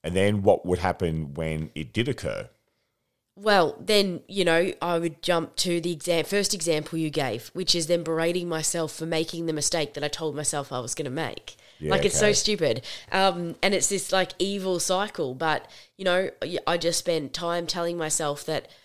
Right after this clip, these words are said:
Speaker 2: I was gonna make a mistake. And then when I make the mistake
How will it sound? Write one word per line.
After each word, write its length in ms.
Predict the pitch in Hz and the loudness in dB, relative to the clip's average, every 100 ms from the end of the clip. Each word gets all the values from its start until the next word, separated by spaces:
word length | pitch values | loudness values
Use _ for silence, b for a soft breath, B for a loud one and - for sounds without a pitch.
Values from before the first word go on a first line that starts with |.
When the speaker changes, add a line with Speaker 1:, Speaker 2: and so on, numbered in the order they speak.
| b b _ - | b b _ -6
Speaker 2:
I 80 | 175 | -4
was 140 | 170 | -2
gonna 160 | 180 180 | 0 0
make 260 | 170 165 | -2 -4
a 20 | |
mistake. 640 | 160 151 190 170 151 - - b b - | -4 -2 0 0 -2 -4 -14 b b -10
And 120 | 190 | -4
then 140 | 196 | -2
when 120 | 202 185 | 0 -2
I 60 | |
make 300 | 180 196 208 | 0 -2 -2
the 80 | 214 | -4
mistake 680 | 190 - 156 143 175 - | -4 -2 -2 -2 -4 -8